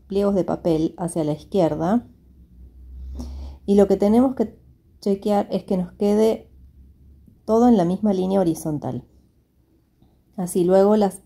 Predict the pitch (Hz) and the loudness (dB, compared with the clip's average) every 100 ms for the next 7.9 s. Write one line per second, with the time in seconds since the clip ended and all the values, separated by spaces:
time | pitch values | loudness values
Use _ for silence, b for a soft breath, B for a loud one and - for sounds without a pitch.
0 | _ - 202 - - 165 165 190 196 185 | _ -6 -6 -6 -4 -4 -2 -2 -2 -2
1 | - 160 165 185 - 151 147 143 147 147 | -4 -4 -2 -4 -4 -4 -2 -4 -6 -8
2 | - 208 _ b b b b b b b | -12 -20 _ b b b b b b b
3 | 185 180 175 170 165 208 214 202 190 190 | 2 2 0 0 0 2 2 2 0 -2
4 | 190 208 220 226 254 262 262 262 165 151 | -4 -2 0 0 2 0 0 -2 -6 -4
5 | 185 196 220 220 262 254 196 175 180 196 | -6 -4 -6 -2 0 2 2 2 2 -2
6 | 202 208 208 226 - - 180 175 175 - | -2 -2 -2 -4 -8 -8 -6 -2 -2 -4
7 | - 170 170 180 165 139 120 120 - | -6 -6 -6 -4 -2 -2 -6 -8 -14